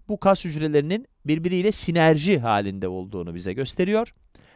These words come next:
Biri kasıldığı zaman komşu kas da kasılır ve böylece etki büyür.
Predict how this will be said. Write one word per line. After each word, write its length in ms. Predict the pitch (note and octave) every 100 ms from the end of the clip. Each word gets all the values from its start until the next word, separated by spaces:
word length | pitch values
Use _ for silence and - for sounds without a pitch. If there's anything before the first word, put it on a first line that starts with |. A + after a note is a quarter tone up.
| -
Biri 160 | B3+ A#3
kasıldığı 440 | F#3+ - F3+ F3+
zaman 260 | E3+ G#3 B3
komşu 360 | G3+ G3 -
kas 260 | - F3 -
da 60 | C#3+
kasılır 420 | B2 - A3+ G#3
ve 120 | F#3+
böylece 320 | F#3+ D3 E3+
etki 240 | - - F#3
büyür. 260 | B2 -